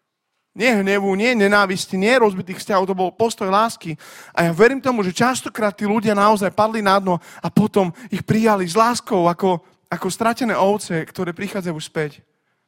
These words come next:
Verím tomu. Proste musíme poznať určité hranice. A musíme takisto aj v cirkvi poznať hranice medzi niekým, kto, kto má problém reálne v živote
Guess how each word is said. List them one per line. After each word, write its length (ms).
Verím 320
tomu. 340
Proste 340
musíme 320
poznať 400
určité 300
hranice. 500
A 80
musíme 320
takisto 400
aj 80
v 80
cirkvi 240
poznať 340
hranice 300
medzi 240
niekým, 480
kto, 480
kto 220
má 240
problém 340
reálne 380
v 100
živote 380